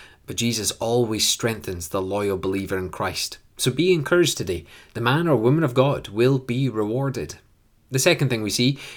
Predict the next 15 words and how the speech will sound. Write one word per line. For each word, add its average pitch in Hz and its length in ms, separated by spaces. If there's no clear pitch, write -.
is 135 120
a 143 60
reminder 139 380
that 127 160
our 107 80
heavenly 156 420
reward 98 460
is 113 140
of 104 160
greater 127 340
value 90 340
than 101 380
the 104 220
earthly 110 400
wealth 92 420